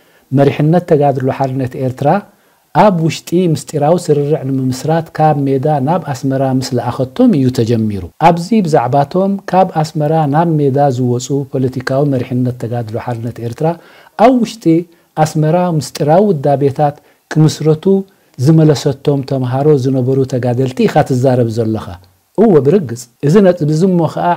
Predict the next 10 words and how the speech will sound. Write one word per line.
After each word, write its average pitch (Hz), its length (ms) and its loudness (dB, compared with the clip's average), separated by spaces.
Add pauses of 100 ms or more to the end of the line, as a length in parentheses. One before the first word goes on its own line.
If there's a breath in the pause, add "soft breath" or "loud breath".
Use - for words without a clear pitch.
(120)
ዓብዪ 143 340 2
ነጥቢ 156 300 0
መቐይሮ 131 460 2
እዩ። 110 160 -2 (120)
ንሕና 170 240 0 (100)
ሽዑ 196 280 0
ኢና 147 280 2
ዝተወደብናን 127 800 -2
ፖለቲካዊ 127 600 -2
ዕዮ 120 160 0